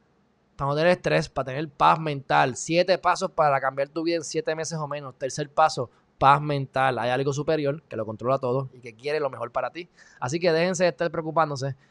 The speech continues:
tomen acción, descubran sus talentos para que sepan qué diantre vinieron a hacer y puedan recolectar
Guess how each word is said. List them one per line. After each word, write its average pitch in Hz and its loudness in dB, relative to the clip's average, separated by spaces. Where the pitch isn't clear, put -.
tomen 151 0
acción, 143 -2
descubran 151 2
sus 165 -4
talentos 147 0
para 131 -2
que 131 -8
sepan 143 -2
qué 156 2
diantre 151 4
vinieron 139 -2
a 151 2
hacer 131 -6
y 147 0
puedan 160 4
recolectar 151 4